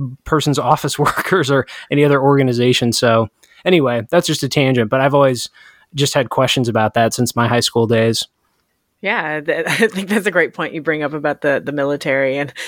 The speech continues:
Speaker 2: if you talk to any veteran, right, or anybody who is currently serving, <laughs> it's just like,
Speaker 1: Mm-hmm.
Speaker 2: "Oh, so how long does it take you to get any paperwork done?" A million freaking years, because it's like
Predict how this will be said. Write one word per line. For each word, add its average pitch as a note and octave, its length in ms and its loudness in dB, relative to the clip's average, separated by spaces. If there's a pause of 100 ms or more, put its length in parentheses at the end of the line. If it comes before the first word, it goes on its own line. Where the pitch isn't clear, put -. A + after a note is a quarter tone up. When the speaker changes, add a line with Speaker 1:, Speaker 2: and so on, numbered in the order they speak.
(120)
Speaker 2:
if E3+ 140 0
you G#3+ 80 -4
talk G3+ 240 -2
to - 160 -8
any E3+ 200 -4
veteran, C#3 580 -4
right, C#3+ 240 -4
or F3+ 100 2
anybody F3+ 380 0
who E3+ 120 0
is D3 120 -2
currently C#3+ 600 -2
serving, B2+ 600 -4
<laughs> - 40 -12
it's F#3+ 260 0
just F3 200 -4
like, C3 160 4
Speaker 1:
Mm-hmm. A#2 200 2 (280)
Speaker 2:
"Oh, D4+ 260 2
so F#3+ 720 2
how G#3+ 240 -4
long G#3+ 220 0
does G#3 140 -2
it G#3 140 -2
take F#3 260 0
you G3 60 -4
to F#3 80 2
get F#3 160 -2
any F#3+ 200 -2
paperwork G3 500 0
done?" C#3+ 240 -4 (520)
A C4 60 2
million G3 440 -2
freaking E3+ 540 -2
years, E3+ 360 0
because D#3+ 340 -2
it's E3 220 0
like E3 260 0